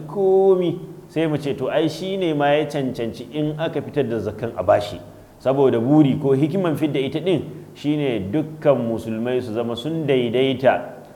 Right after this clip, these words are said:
wajen farin ciki da daren idi da yinin idi ta fiskar, wato suna da abin da za su ci, ba sai sun fita a ranar idi ko daren idin suna ta fafatawa, suna ta buga-buga, suna ta neman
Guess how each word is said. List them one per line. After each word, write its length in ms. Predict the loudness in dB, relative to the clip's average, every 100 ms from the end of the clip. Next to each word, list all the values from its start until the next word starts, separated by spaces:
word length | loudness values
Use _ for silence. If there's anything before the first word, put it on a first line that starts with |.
| -14
wajen 480 | 0 0 4 4 2
farin 460 | 2 2 2 0 -2
ciki 440 | -6 -6 -4 -4
da 120 | -2 -2
daren 460 | 0 0 0 -2
idi 360 | -4 -2 -2 0
da 100 | 0
yinin 400 | 0 -2 -4 -4
idi 400 | -2 -2 -2 -4 -8 -18 -20 -12
ta 120 | -6 -2
fiskar, 640 | -2 -2 6 6 6 -4 -12 -18 -20 -20 -20 -20 -20 -10
wato 200 | -6 -6
suna 240 | 0 2
da 120 | 2 2
abin 180 | -2 -2
da 80 | 2
za 120 | 2
su 120 | 2
ci, 240 | -4 -6 -6 -12 -18 0
ba 200 | 2 4
sai 200 | 0 0
sun 220 | -2 -2
fita 220 | -2 0
a 100 | 4
ranar 400 | 6 6 4 -2
idi 280 | -6 -4 -4
ko 120 | -2 0
daren 280 | 0 -2
idin 260 | -4 -2 -4
suna 300 | -4 -2 -2
ta 420 | 2 2 0 -6 -18 2
fafatawa, 840 | 8 8 8 8 8 8 8 8 6
suna 260 | 2 0 0
ta 120 | -2
buga-buga, 840 | -2 0 2 2 2 2 4 4
suna 280 | 2 -2 -4
ta 120 | -4
neman 380 | -6 -4 -4